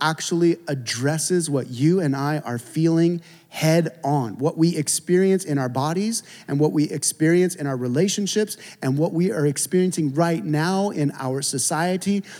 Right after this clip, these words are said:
The Bible from six thousand years ago to two thousand years ago, that range of authors in that time span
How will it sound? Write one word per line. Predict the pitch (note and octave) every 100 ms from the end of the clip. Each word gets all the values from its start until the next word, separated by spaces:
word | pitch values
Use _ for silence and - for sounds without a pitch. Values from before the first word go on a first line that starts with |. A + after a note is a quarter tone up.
| - -
The | C#3+
Bible | C3 D3+ F#3 G3+ G3+
from | D3+ C#3+
six | - G#3 -
thousand | - D3+ F#3+ E3+ E3+
years | D3 E3+ F3+
ago | F#3 F#3 G3 G3
to | - B2
two | - G3+
thousand | G3 F#3+ G3 F#3
years | F#3 F#3+
ago, | F#3 G3 G#3 A3 - - -
that | C#3+ D3+
range | C3 D#3+ F3+ G3+ F#3
of | E3 -
authors | D#3 D#3+ G3+ G3+
in | D3+ D#3+
that | E3+ E3
time | E3+ F3+
span | F3+ F#3+ G3+